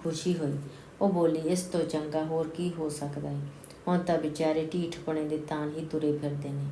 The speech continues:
ਸੱਚ ਪੁੱਛੋ ਤਾਂ ਅੱਖਾਂ ਉਸ ਤੇ, ਉਹਨਾਂ ਦੀਆਂ ਬਿਲਕੁਲ ਜਵਾਬ ਦੇ ਗਈਆਂ ਨੇ।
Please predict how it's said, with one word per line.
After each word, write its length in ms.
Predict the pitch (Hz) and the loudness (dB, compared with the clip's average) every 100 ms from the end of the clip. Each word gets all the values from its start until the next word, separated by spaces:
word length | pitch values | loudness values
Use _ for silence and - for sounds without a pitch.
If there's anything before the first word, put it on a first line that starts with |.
| - - - - - | -6 -14 -18 -16 -2
ਸੱਚ 280 | 175 151 - | 2 2 0
ਪੁੱਛੋ 420 | 143 147 147 156 | -2 -2 -2 -2
ਤਾਂ 160 | 151 151 | 2 2
ਅੱਖਾਂ 320 | 151 - 165 | 2 -2 -2
ਉਸ 180 | 156 151 | 0 0
ਤੇ, 200 | - 170 | -4 -4
ਉਹਨਾਂ 440 | 165 - 170 170 | -4 -2 -2 -2
ਦੀਆਂ 200 | 156 156 | -2 -2
ਬਿਲਕੁਲ 460 | 156 170 170 - 165 | 0 0 0 0 0
ਜਵਾਬ 400 | 156 151 151 147 | 2 2 2 2
ਦੇ 140 | 147 147 | 0 0
ਗਈਆਂ 300 | 143 143 143 | 0 0 2
ਨੇ। 100 | 135 | 0